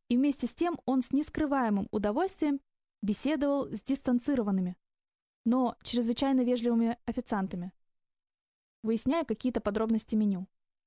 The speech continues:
И название вин он знал, не заглядывая в карту. Аля сразу догадалась, что звучные слова «Вина Сол» и «Гран Сангре де Торо»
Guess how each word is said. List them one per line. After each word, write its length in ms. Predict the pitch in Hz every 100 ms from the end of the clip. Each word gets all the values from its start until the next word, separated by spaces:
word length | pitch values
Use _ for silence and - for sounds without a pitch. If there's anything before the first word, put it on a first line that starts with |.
| _
И 80 | -
название 460 | 254 285 349 370 233
вин 260 | 208 285 -
он 160 | 247
знал, 320 | 240 247 247 247
не 140 | 233
заглядывая 540 | 233 226 226 226 220 214
в 80 |
карту. 440 | - 202 208 202 208 _ _ _ _ _ _ -
Аля 240 | 277 311
сразу 420 | 269 - 240 254 226
догадалась, 640 | 196 202 220 330 320 - _ _
что 220 | - - 254
звучные 480 | 240 311 - 254
слова 420 | 247 233 240 262 -
«Вина 280 | 214 240 247
Сол» 400 | 226 269 247 214 _ _ _ -
и 60 |
«Гран 360 | 214 240 233 214
Сангре 640 | - - 240 233 220 208 202
де 160 | 196 208
Торо» 380 | 302 359 302